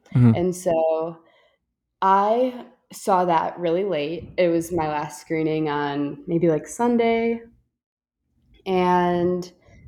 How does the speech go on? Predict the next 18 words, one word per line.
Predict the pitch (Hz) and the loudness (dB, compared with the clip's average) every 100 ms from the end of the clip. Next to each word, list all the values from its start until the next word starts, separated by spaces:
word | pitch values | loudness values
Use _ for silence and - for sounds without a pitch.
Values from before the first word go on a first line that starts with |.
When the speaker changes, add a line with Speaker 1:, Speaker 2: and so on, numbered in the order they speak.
| - _ - | -20 _ -6
Speaker 2:
it | 202 | -2
was, | 202 202 - - | -2 -4 -12 -2
I | 196 | 4
was | 208 202 | 4 2
so | - 190 | 4 4
tired. | 185 175 165 165 160 160 | 4 0 0 0 0 -2
Like, | 151 147 | -4 -6
I | 170 | 0
was | 180 180 | 0 -2
fidgety | - 170 165 185 | -6 -6 0 0
the | 180 | 0
whole | - 160 | -2 -4
movie, | 156 156 156 165 170 - - | -2 -6 -4 -4 -4 -6 0
but | |
I | 170 | 2
knew, | 175 180 170 175 | 2 4 2 2
like, | 180 | -2
I, | 170 170 | 0 0